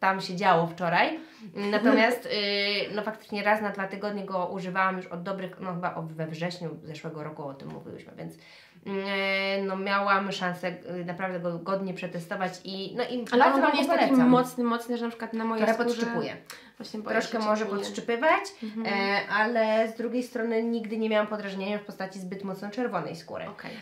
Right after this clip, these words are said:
Speaker 1: Więc delikatnie czułam, że on działa i to było dla mnie też takie pozytywne wrażenie. Natomiast no, to zapach jest dramatyczny. Nie wiem, mam nadzieję, że może dałoby się z nim coś kiedyś zrobić. Takie moje życzenie.
Speaker 2: Destruktor musi, wiesz.
Speaker 1: No, niby tak, niby tak.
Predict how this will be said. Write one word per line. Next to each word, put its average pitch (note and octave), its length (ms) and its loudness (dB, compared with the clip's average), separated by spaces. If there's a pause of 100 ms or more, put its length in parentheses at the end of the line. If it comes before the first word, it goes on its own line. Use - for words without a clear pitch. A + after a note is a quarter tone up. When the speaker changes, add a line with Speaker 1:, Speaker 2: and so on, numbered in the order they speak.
Speaker 1:
Więc G3 180 -2
delikatnie A#3 460 4
czułam, G3+ 240 4
że G3 140 -2
on E3+ 180 -2
działa G3+ 300 6
i D4+ 60 -2
to G#3+ 80 -4
było G3 180 -4
dla F#3+ 120 -2
mnie F#3 100 -4
też F3 140 -8
takie E3+ 260 -6 (180)
pozytywne F3+ 480 -6
wrażenie. F#3+ 420 0 (380)
Natomiast A#3 360 0
no, B3+ 80 2
to A#3 180 -2
zapach A3 280 2
jest F#3 120 -4
dramatyczny. F#3+ 600 -4
Nie F#3+ 180 -6
wiem, F3 200 -10
mam G#3+ 160 4
nadzieję, G#3+ 240 -2
że G3 60 -4
może F#3+ 240 -4
dałoby F3+ 320 4
się - 120 -12
z - 40 -14
nim E3 260 -8
coś E3+ 180 -6
kiedyś D#3+ 260 -8
zrobić. E3 420 -6 (240)
Takie G#3 240 -6
moje E3+ 320 0
życzenie. E3+ 420 0
Speaker 2:
Destruktor C#4 640 0
musi, D4 480 2
wiesz. A#3 600 8
Speaker 1:
No, A3+ 60 0
niby - 200 6
tak, G#3+ 420 4
niby A#3 200 2
tak. F4+ 320 6